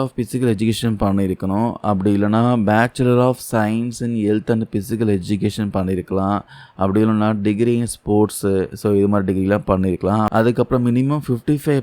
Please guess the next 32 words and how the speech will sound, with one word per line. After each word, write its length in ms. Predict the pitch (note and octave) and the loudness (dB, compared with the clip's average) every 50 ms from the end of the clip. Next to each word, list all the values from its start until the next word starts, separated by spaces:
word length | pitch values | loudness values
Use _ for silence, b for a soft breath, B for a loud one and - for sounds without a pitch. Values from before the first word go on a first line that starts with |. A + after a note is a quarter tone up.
| - | 0
பர்சன்டேஜ் 420 | B2 A2+ G#2+ G2+ G2+ A#2+ A#2 A2 A#2 | 0 0 0 0 -2 -2 0 0 0
வந்து 120 | G#2+ A2+ A#2 - | 0 0 -2 -4
ஸ்கோர் 240 | - A2 G#2 G2+ - - | -2 0 0 0 0 -4
பண்ணியிருக்கணும். 440 | F#2 F2+ F2 D#2+ - F2 D#2+ D#2+ - - - B2+ | -4 -4 -4 -6 -8 -8 -10 -10 -6 0 4 6
இதுவா 220 | C#3+ D3+ D3 D3 C#3 B2 B2 | 8 8 8 8 6 4 2
கூட 100 | B2+ B2+ C#3+ D#3 D3 - G#2+ A2 A2+ | 2 4 4 2 0 0 0 2 4
மாஸ்டரும் 560 | A#2 C3+ C#3 B2 - - - C#3 C3+ C3 B2 B2+ | 4 4 2 0 -2 -4 -2 0 0 2 2 2
பண்ணியிருக்கணும், 560 | A2+ A2 G#2+ G2+ F#2 - G2 G#2 B2 C#3 D3 - - _ - A#1 F#2+ G#2 | 2 2 0 -2 -2 -2 -2 0 0 0 -2 -4 -8 _ -12 -4 0 0
Master 320 | A2+ A#2 A2+ - - A#2 A2+ A#2+ | 0 0 0 -4 -6 -4 -4 -4
of 80 | A#2+ A#2+ - - | -4 -6 -6 -6
Physical 360 | A#2 A2 G2+ - A#2 A#2 A2+ G#2+ G2+ | -6 -6 -4 -4 -4 -4 -2 -2 -2
Education 480 | F2+ F2 F#2+ G2 - G2+ G2+ - - G#2 F#2+ - | -4 -4 -6 -4 -4 -4 -6 -4 -4 -6 -4 -4
பண்ணியிருக்கணும். 480 | G2 F2+ F2+ E2+ - F2+ G2 A2+ B2+ B2+ - - G2 | -4 -4 -4 -4 -4 -4 -4 -2 -2 -2 -2 -4 -6
At 100 | - - - B2 | -6 -4 -4 -2
least 220 | B2 B2+ A#2+ - - - | -2 -2 -4 -6 -2 0
two 100 | C3 C3 C3 A#2+ | 2 2 4 2
year 140 | A#2 A#2+ A2 G#2 | 2 0 0 0
duration 460 | G#2+ G#2+ G#2+ G#2 G#2 G#2 - A#2 A2+ - - | 0 0 2 0 -2 -2 -4 -6 -8 -4 -4
கண்டிப்பா 300 | G#2+ F#2+ - - - A2 | -4 -4 -4 -4 -4 -4
இந்த 100 | G#2 G2+ - - | -4 -4 -4 -2
கோர்ஸ் 220 | G2 G2 F#2+ - - - | -2 -2 -2 -4 -6 -6
பண்ணியிருக்கணும் 440 | F#2 F2 F2 E2+ - - F#2+ G2 - G2 | -6 -4 -4 -6 -6 -6 -6 -6 -4 -4
சொல்லியிருக்காங்க. 560 | F2+ E2 E2 D#2 - D2+ D2+ D#2+ E2+ D2+ - - - A#2 | -6 -6 -6 -6 -6 -6 -6 -6 -6 -8 -8 -6 0 0
அதுக்கப்புறம் 440 | C#3 C3 D3+ C3+ - D3+ C#3+ C#3 - C3+ | 2 2 2 2 2 2 0 0 0 -4
கம்ப்யூட்டர் 440 | C3 C3+ F#3 F3+ F3+ F3+ E3 D3+ C3+ B2+ | -4 0 2 2 2 4 4 4 4 4
இன்ஸ்ட்ரக்டர் 500 | B2+ C3+ C3 - - D#3+ C#3+ C#3+ C#3+ C#3+ A#2 A2 | 2 0 -2 0 0 0 0 2 0 -2 0 2
கிரேட் 220 | A#2 B2 B2 B2 A#2 | 0 2 2 2 0
ஒன் 100 | A2 G2+ A2+ | 0 0 -2
போஸ்ட்டுக்கு 320 | A2 G#2 - G#2+ - - - | -2 -2 -4 -8 -8 -6 -6
பார்த்தீங்கன்னா 380 | F#2+ F2 - F2+ F#2 F#2+ G#2 A#2 B2 B2+ B2 - - - | -6 -6 -6 -6 -6 -4 -4 -2 -2 -4 -6 -6 -4 0
பி 100 | B2+ C3+ C#3 B2+ | 2 2 2 2
ஜி 80 | C3+ | 2